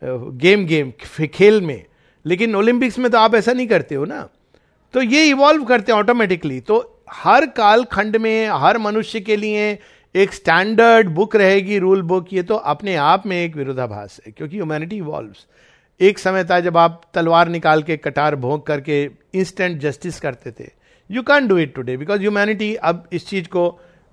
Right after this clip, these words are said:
एक दूसरे दृष्टिकोण से समझती है। तो एक standard format rule book वास्तव में अगर हम ध्यान से देखें तो कभी भी apply नहीं करता है, लेकिन उसको replace करने की क्या चीज होनी चाहिए, we don't know।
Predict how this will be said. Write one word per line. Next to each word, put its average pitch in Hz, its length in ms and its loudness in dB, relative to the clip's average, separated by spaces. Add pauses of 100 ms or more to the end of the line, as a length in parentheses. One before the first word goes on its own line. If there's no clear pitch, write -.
एक 165 220 -4 (200)
दूसरे 185 380 -2
दृष्टिकोण 151 460 -6
से 156 120 -10
समझती 123 500 -12
है। 98 160 -16 (640)
तो 269 180 0 (100)
एक 226 180 0
standard 233 720 0
format 208 640 0
rule 175 300 2
book 143 360 -8 (920)
वास्तव 151 500 0
में 262 160 2
अगर 247 200 2
हम 247 140 0
ध्यान 156 280 0
से 214 140 -4
देखें 175 280 -4
तो 214 80 -2
कभी 180 260 -2
भी 196 120 -2
apply 143 320 -2
नहीं 127 140 -10
करता - 360 -18
है, - 100 -20
लेकिन 170 240 -8
उसको 226 220 -2
replace 180 500 0
करने 170 320 -4
की 185 180 -12
क्या 170 260 0
चीज 190 240 -10
होनी 156 220 -8
चाहिए, 156 260 -8
we 147 160 -6
don't 143 160 -8
know। 123 180 -14